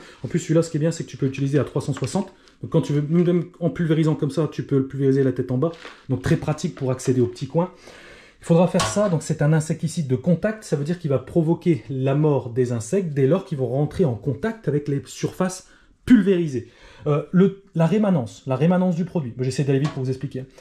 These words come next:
La rémanence du produit, c'est tro-, environ deux à trois semaines. Qu'est-ce que la rémanence ? C'est l'action du produit dans le temps. D'accord ? Donc en gros, toutes les surfaces pulvérisées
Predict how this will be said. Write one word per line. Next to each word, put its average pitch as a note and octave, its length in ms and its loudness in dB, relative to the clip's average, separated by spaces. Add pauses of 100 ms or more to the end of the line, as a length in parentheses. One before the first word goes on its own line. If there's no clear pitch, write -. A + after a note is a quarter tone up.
(180)
La C#3+ 100 4
rémanence G3 440 2
du F3+ 80 -4
produit, F#3+ 500 0 (320)
c'est - 220 -2
tro-, - 180 -12
environ E3 460 2
deux F3 320 0
à D3+ 80 -6
trois - 180 -4
semaines. A#2 460 -6
Qu'est-ce - 200 0
que C#3+ 100 -2
la B2 100 0
rémanence ? C#3 400 2
C'est E3 420 -2 (460)
l'action F3 560 0
du D3 160 0
produit D#3 340 0
dans D3+ 140 4
le C#3 60 0
temps. - 240 -12 (180)
D'accord ? E3 240 2
Donc B2+ 160 -4
en B2+ 80 2
gros, G#3 340 0 (380)
toutes A#3+ 140 6
les G#3+ 60 4
surfaces - 360 -2
pulvérisées B2+ 720 -2